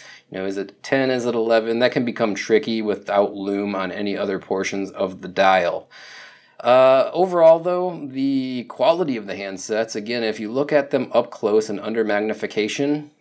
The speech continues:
it looks very, very nice. Box sapphire crystal is also nice. It's got a bit of a dome, as you can see, we sort of panning here into profile. And yeah, it's, it's well done. It is of high quality.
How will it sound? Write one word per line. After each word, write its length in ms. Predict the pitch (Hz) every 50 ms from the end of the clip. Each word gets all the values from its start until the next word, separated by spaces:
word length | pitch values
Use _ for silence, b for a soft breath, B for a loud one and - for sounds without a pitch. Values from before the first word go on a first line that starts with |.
| _ -
it 160 | - 135 135
looks 180 | 147 156 151 -
very, 300 | 110 110 104 107 110 107
very 260 | 107 107 107 107 110
nice. 560 | 113 127 139 120 - - - - - - - - - _
Box 260 | 131 139 170 - -
sapphire 500 | - - 143 139 143 - 147 135 123 110
crystal 540 | - - - 123 120 - - 147 143 147 147
is 80 | 123 101
also 540 | 107 - - 110 113 120 117 - 147 135 139
nice. 680 | 135 131 135 131 139 143 147 147 - - - - - -
It's 480 | 107 107 95 101 - - - - - -
got 340 | - 113 107 110 - -
a 140 | 104 101 98
bit 360 | 98 95 95 - 120 127 - -
of 120 | 123 113 117
a 80 | 117
dome, 480 | 110 101 113 110 107 113 120 123 127 135
as 160 | 131 123 113
you 80 | 123 110
can 120 | 120 113
see, 320 | 110 - - 127 123 127 127
we 320 | 123 127 127 120 120 - -
sort 220 | - - 127 127
of 180 | 110 - - -
panning 420 | - - 131 123 120 120 120 117
here 200 | 117 117 120 117
into 240 | 117 117 113 110 104
profile. 880 | - - - 110 113 113 113 - - 123 123 123 123 123 120 120 - - B B B B B B B B B
And 560 | 117 120 123 127 127 127 127 127 127 123 -
yeah, 220 | - - 180 123
it's, 160 | 113 - - -
it's 160 | 156 147 151
well 220 | 139 143 139 139
done. 480 | 131 123 131 131 147 180 208 208 - - - _
It 260 | - 120 120 123 120
is 280 | - 123 120 120 113 107
of 300 | - - 113 135 135 131
high 220 | 127 131 135 131
quality. 680 | 131 - - 131 131 139 151 156 156 165 170 180 185 180